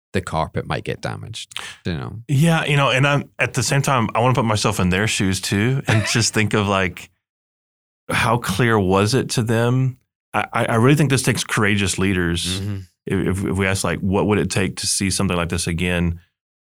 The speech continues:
Speaker 2: to hear something like, "Hey, we pay your salary,"
Speaker 1: And keep
Speaker 2: and,
Speaker 1: going.
Speaker 2: and to keep going,
Speaker 1: Yeah.
Speaker 2: to say, "There's some things that are more important,"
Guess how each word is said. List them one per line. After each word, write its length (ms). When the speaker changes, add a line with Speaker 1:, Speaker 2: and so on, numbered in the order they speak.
Speaker 2:
to 140
hear 260
something 340
like, 240
"Hey, 140
we 160
pay 220
your 180
salary," 760
Speaker 1:
And 140
keep 180
Speaker 2:
and, 180
Speaker 1:
going. 200
Speaker 2:
and 140
to 80
keep 240
going, 500
Speaker 1:
Yeah. 80
Speaker 2:
to 60
say, 440
"There's 240
some 200
things 220
that 100
are 80
more 160
important," 640